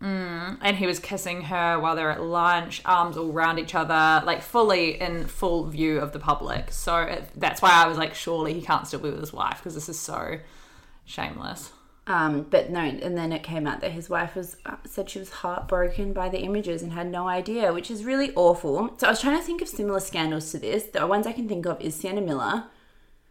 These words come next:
Speaker 2: kissing
Speaker 1: I
Speaker 2: Balthazar Getty.
Speaker 1: know nothing about that.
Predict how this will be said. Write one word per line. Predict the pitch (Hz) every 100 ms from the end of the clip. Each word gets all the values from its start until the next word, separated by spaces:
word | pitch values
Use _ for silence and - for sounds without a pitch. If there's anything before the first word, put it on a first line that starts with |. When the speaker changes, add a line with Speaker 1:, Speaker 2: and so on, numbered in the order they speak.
| _ _ _ - -
Speaker 2:
kissing | - 208
Speaker 1:
I | 185 190
Speaker 2:
Balthazar | 160 160 170 175 160
Getty. | 160 - 170 285 - - - -
Speaker 1:
know | 190 190 185
nothing | 170 165 165
about | - -
that. | 90 90